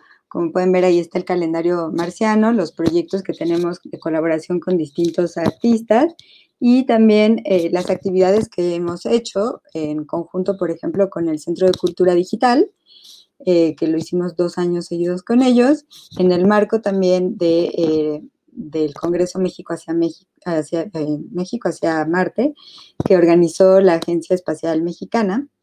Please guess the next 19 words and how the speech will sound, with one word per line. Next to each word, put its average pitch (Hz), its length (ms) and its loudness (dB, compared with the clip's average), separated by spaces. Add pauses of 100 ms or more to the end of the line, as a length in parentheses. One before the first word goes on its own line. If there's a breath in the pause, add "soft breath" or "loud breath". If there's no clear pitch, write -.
en 170 120 0
el 160 100 0
dos 151 180 -2
mil 160 160 0
diecisiete. 233 640 0 (520 soft breath)
Tenemos 190 480 2
unos 185 300 -2
podcasts 285 760 0
que - 100 -4
también 156 320 -4
pueden 156 200 -2
escuchar, 185 380 -8
que 185 100 -20
son 151 320 -10 (120)
como - 220 -16 (340)
muy, 165 580 -2 (680 loud breath)
eh, 165 260 0
complejos, 208 640 4
eh, 170 320 4